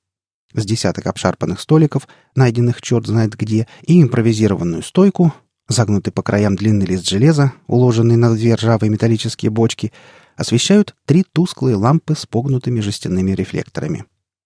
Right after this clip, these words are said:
Хозяин — невысокий, кособокий человек с изуродованным ожогами лицом,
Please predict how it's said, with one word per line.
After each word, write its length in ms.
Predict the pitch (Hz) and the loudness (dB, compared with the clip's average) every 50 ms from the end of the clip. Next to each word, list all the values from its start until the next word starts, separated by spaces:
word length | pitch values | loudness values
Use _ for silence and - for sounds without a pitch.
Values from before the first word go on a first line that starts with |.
| _ _ _ _ _ _ - | _ _ _ _ _ _ -4
Хозяин — 420 | - 110 110 131 160 180 165 156 - - - - - | -4 -2 0 2 2 2 2 0 -2 -6 -18 -8 -4
невысокий, 500 | 117 117 131 139 - 175 180 - 165 151 | -2 0 0 2 2 2 2 2 0 -2
кособокий 500 | 143 - 127 - 107 113 143 151 - - | -2 -2 -4 -4 -2 -2 -2 -4 -4 -6
человек 460 | - - - - 85 92 135 147 - | -10 -10 -8 -6 -2 -2 -2 -2 -2
с 60 | - 120 | -4 -8
изуродованным 640 | 95 90 95 110 131 127 110 98 95 95 92 92 90 | -6 -4 -2 -2 0 0 0 -2 0 -2 -2 -2 -2
ожогами 400 | 82 95 95 98 87 90 85 82 | -4 -4 -4 -4 -4 -4 -8 -8
лицом, 400 | 76 85 - - - 156 160 | -8 -8 -6 -2 0 2 2